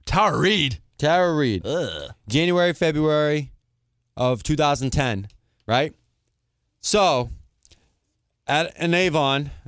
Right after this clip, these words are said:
Speaker 2: Avon Brockton line,
Speaker 1: Yep.
Speaker 2: there's this little brick liquor store that's on twenty-eight. Anyone that's familiar with the area, you know where the Walmart is, Generations,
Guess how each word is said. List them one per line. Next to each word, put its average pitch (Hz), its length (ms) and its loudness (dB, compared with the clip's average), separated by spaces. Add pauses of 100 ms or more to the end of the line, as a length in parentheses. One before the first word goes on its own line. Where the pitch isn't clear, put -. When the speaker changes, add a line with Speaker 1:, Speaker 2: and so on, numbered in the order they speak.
Speaker 2:
Avon 147 340 0
Brockton 156 400 0
line, 123 440 -2
Speaker 1:
Yep. 101 120 -6
Speaker 2:
there's 131 160 0
this 113 160 -2
little 165 360 2
brick 170 600 -2 (460)
liquor 160 300 -2
store 95 460 -2 (120)
that's 107 160 -6
on 143 160 0
twenty-eight. 143 580 -2 (140)
Anyone 170 280 0
that's 165 160 -2
familiar 156 380 0
with 151 120 -4
the 139 180 -2
area, 139 240 0
you 127 120 -2
know 131 120 -2
where 135 100 0
the 127 100 -2
Walmart 123 500 0
is, 117 180 -2
Generations, 113 1040 -4